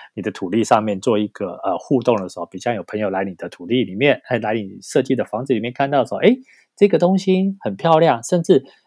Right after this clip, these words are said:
诶，你对的是一个报章杂志这种印刷机很，很情有独钟，或者是以前古老的打字机，那有人做了一台，然后你买了，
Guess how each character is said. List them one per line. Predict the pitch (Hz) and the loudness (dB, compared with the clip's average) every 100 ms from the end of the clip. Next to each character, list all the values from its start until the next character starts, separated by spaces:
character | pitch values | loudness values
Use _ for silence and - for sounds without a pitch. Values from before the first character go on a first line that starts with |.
| _ | _
诶， | 175 190 - | -2 -2 -8
你 | 98 | -4
对 | - | 2
的 | 139 110 | 4 2
是 | - 120 107 | -2 -2 -2
一 | 120 | -4
个 | 107 95 90 - _ _ | -2 -2 -2 -10 _ _
报 | 156 113 | 4 4
章 | 123 120 | 2 -4
杂 | 123 92 | -4 -4
志 | - 110 | -4 -6
这 | |
种 | 113 95 | -6 -4
印 | 143 | -4
刷 | 117 123 107 | 2 4 4
机 | - 101 104 - | 2 -4 -4 -10
很， | 95 95 | -14 -12
很 | 95 95 | -12 -10
情 | - 104 | -8 -8
有 | 104 85 | -8 -10
独 | - 87 | -12 -8
钟， | - 92 - _ | -6 -8 -14 _
或 | - 131 | 0 2
者 | 117 | 2
是 | - 127 | 0 0
以 | 98 | 0
前 | 104 98 - _ | -4 -6 -12 _
古 | - 104 | -2 4
老 | 147 101 | 8 8
的 | 87 | 4
打 | - 76 | -4 -6
字 | - - | -4 -6
机， | - 92 95 _ | -6 -8 -8 _
那 | 160 123 | -6 -4
有 | - 90 | -4 -4
人 | 95 | -6
做 | - 147 | 2 2
了 | 95 | 2
一 | 95 | -4
台， | 92 - - _ _ - _ | -6 -8 -12 _ _ -20 _
然 | - 101 | -8 -2
后 | 135 113 | 0 0
你 | 117 | -2
买 | 117 78 | -2 -4
了， | 78 - | -8 -12